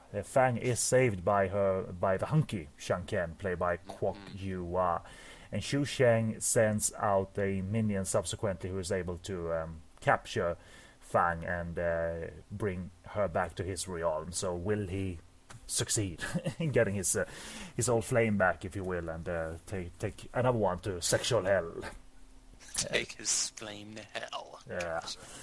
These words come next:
Speaker 1: Uh, but this is the directorial debut of veteran cinematographer Peter Noor,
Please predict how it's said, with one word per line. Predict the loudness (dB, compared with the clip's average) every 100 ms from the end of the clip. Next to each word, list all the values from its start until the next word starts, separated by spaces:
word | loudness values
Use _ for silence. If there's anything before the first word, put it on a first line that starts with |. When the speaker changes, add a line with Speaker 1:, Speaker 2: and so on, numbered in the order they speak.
| -14 -14 -14 -14 2
Speaker 1:
Uh, | 8 10
but | 8 4 2 2 4
this | 8 8 6
is | 4 4
the | 2 4
directorial | 6 6 6 4 6 4
debut | 2 2 2 4
of | 4 2
veteran | 0 0 0 0
cinematographer | 0 0 -2 0 0 0 -2 -2 -4
Peter | -4 -4 -2
Noor, | 0 0 0 0 -2